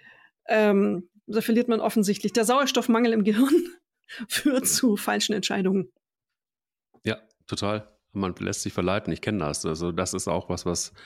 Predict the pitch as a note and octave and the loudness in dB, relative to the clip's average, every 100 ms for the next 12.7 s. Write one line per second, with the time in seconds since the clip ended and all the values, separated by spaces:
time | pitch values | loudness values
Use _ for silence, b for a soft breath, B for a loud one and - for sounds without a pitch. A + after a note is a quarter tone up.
0 | B B B - F2 E2+ E2+ F2 F2 C#2+ | B B B -6 -4 -4 -4 -6 -4 -4
1 | F2 D2+ D2 - C2+ C#2+ C2+ C#2 C#2+ C#2+ | -4 -6 -8 -10 -8 -6 -6 -6 -6 -4
2 | D2+ D2+ - D2+ D2 D2+ D#2 D#2 E2 F#2 | -6 -6 -8 -6 -6 -4 -2 -2 -2 -4
3 | F2 E2+ G2 F#2+ - C#2+ D2+ E2 - _ | -6 -8 -6 -6 -6 -4 -6 -6 -14 _
4 | b b b b b b E2 D#2 D2+ C#2+ | b b b b b b -8 -6 -6 -6
5 | E2 D#2 D2+ D#2+ D#2+ - _ _ _ _ | -6 -4 -2 -4 -8 -16 _ _ _ _
6 | _ E2+ E2+ D#2 D2 - - - D2 C#2+ | _ -4 -2 -4 -6 -8 -8 -6 -4 -4
7 | D#2 - - E2 D#2 D2+ D2 C#2+ C#2+ D2 | -6 -12 -12 -10 -6 -4 -4 -6 -8 -8
8 | E2+ A#2 B B B B B B - - | -8 -10 B B B B B B -8 -2
9 | F2+ F2 F2 F2+ E2+ - - - - - | 0 0 -2 -4 -6 -8 -10 -14 -16 -16
10 | - - _ _ - A2 F2+ F#2+ B B | -16 -18 _ _ -4 -2 -2 -6 B B
11 | B B - - - A2 G2 E2+ G#2 F#2 | B B -8 -4 -2 -2 -2 -2 -2 -2
12 | D#2 - - _ - F2+ F2+ | -2 -4 -12 _ -12 -8 -8